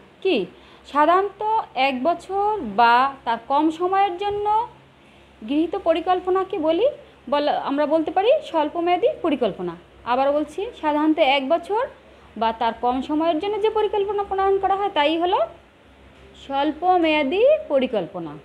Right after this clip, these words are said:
এ ধরনের পরিকল্পনা প্রতিষ্ঠানের বিভাগীয় ও উপবিভাগ-, উপবিভাগীয় পর্যায়ে গৃহীত হয়।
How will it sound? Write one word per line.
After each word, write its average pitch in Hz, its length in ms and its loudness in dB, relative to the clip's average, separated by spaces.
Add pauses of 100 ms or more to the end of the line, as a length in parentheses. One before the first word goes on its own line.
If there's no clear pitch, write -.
(2500)
এ 269 120 0
ধরনের 349 300 2
পরিকল্পনা 392 680 -2 (420)
প্রতিষ্ঠানের 359 680 0
বিভাগীয় 294 600 0 (300)
ও 233 220 0
উপবিভাগ-, 320 760 0 (180)
উপবিভাগীয় 320 720 -2
পর্যায়ে 339 640 0 (2250)
গৃহীত 339 280 4
হয়। 285 420 -2